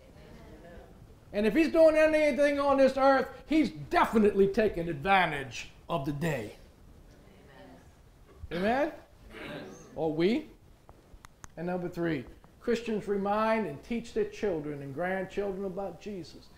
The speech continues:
Maybe not all. Maybe it's not nailed down at that time to read the Christmas story or something like that.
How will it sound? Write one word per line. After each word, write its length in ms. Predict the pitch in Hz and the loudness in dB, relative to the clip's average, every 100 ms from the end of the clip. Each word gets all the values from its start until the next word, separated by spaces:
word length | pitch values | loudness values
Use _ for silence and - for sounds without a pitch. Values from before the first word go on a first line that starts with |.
| - - | -20 -8
Maybe 240 | - 330 254 | -4 0 2
not 220 | 214 208 | 2 6
all. 440 | 214 233 247 - 269 | 6 6 2 -4 0
Maybe 200 | 302 285 | 2 0
it's 160 | - | -2
not 320 | 226 202 - - - | -2 -4 -6 -16 -12
nailed 500 | 165 190 226 226 220 | -2 2 6 6 6
down 340 | 220 226 226 214 | 4 4 4 2
at 80 | 208 | 0
that 180 | 214 214 | -2 0
time 400 | 214 220 220 208 | 0 0 0 -2
to 80 | 143 | -4
read 380 | 127 196 208 | -4 -4 -4
the 80 | 175 | -6
Christmas 460 | - 208 208 185 165 | -4 -4 -4 -8 -10
story 520 | - 202 208 208 202 | -4 0 2 2 2
or 60 | 180 | -2
something 360 | - 214 190 | 0 -2 -2
like 180 | 190 190 | -6 -4
that. 320 | 196 208 - | 0 0 -2